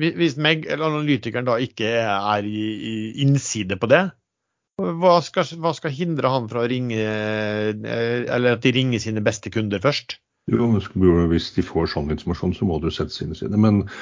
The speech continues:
Speaker 2: hvorfor får ikke, hvorfor sender ikke sånne selskap ut en, eh, profit warning,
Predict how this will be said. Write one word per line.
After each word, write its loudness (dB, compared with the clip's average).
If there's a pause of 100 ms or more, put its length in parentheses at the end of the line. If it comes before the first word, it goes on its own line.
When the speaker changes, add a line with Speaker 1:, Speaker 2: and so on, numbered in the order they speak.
(160)
Speaker 2:
hvorfor 6
får 2
ikke, -2 (360)
hvorfor -2
sender -2
ikke -4 (260)
sånne -2
selskap -6
ut -6
en, -4
eh, -8 (160)
profit 0
warning, 4